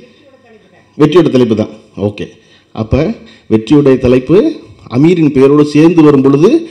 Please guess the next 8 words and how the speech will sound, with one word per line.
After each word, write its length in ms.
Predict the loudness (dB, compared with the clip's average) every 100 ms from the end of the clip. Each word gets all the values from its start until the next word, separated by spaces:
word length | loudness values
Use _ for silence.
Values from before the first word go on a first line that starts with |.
| -20 -4
அதுக்கு 340 | -2 -2 -4 -6
கூடுதல் 460 | 0 2 4 2 0 -12 -20 _ _ _
அர்த்தம் 280 | -4 0 4
வந்துருது 260 | 4 4 4
இல்ல, 160 | 2 0 -4 -18 _ -4
அடர்வு 300 | 0 4 4
வந்துருது 400 | 4 2 0 -4 -10 -18 -2
இல்லையா? 240 | 2 2